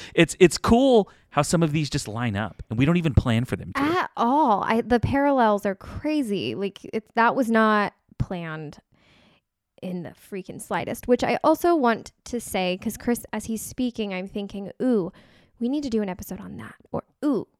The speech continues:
Speaker 2: we should do an episode on this." So we mentioned this in the episode, but join us on the Bridal Breakdown community group on Facebook.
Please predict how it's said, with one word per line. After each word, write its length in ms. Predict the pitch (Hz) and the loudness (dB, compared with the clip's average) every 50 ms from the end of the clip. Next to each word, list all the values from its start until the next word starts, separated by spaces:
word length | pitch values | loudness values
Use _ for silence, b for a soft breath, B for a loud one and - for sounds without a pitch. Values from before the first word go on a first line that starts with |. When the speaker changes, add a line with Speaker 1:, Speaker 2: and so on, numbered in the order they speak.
| _ _ _ _ - | _ _ _ _ -8
Speaker 2:
we 120 | 254 262 | -6 -4
should 140 | 285 294 240 | -4 -2 -2
do 120 | 226 220 202 | 0 -2 -2
an 80 | 190 | -2
episode 340 | 185 196 - 208 - 247 247 | -6 -10 -12 -6 -2 0 0
on 220 | 254 262 254 247 - - | 0 0 -2 -4 -2 0
this." 300 | 302 240 190 - - - B B B B B B B | 2 2 0 0 -6 -18 B B B B B B B
So 440 | - 294 285 277 262 254 - - _ _ _ _ _ _ _ _ _ - | 2 4 6 6 6 6 4 0 _ _ _ _ _ _ _ _ _ -2
we 300 | 226 277 339 349 339 311 | 0 2 2 4 2 2
mentioned 380 | 277 277 269 254 - 262 254 | 2 0 0 0 0 -2 0
this 140 | 254 240 - | -2 -2 -2
in 80 | 233 233 | -2 -2
the 120 | 226 214 | 0 0
episode, 600 | 208 214 - 208 - 214 208 208 202 202 214 208 - _ _ _ - | -2 -2 -2 -2 2 2 4 4 4 2 0 -4 -10 _ _ _ -2
but 380 | 214 208 202 185 - - - - _ _ _ _ _ _ _ _ - | 0 0 0 0 -4 -8 -16 -20 _ _ _ _ _ _ _ _ -4
join 240 | - 233 254 302 349 | 0 2 2 2 2
us 220 | 381 392 381 - - - | 2 0 -2 -2 0 2
on 440 | 240 240 233 226 226 226 226 202 - 208 | 4 4 6 6 6 4 2 0 -2 -2
the 80 | 220 | -2
Bridal 240 | 208 202 196 202 208 | 0 0 0 0 0
Breakdown 340 | 208 196 202 - 196 196 196 | -2 -4 -4 -4 -6 -6 -6
community 500 | - - 202 190 185 190 196 214 220 220 196 | -6 -6 -6 -4 -4 -2 -2 0 0 -2 -2
group 280 | - - 233 226 - 233 | -2 -2 0 0 0 0
on 140 | 226 220 | -2 -2
Facebook. 460 | 208 - 190 196 - - 233 233 - | -2 -4 -6 -6 -4 -2 -2 -2 -2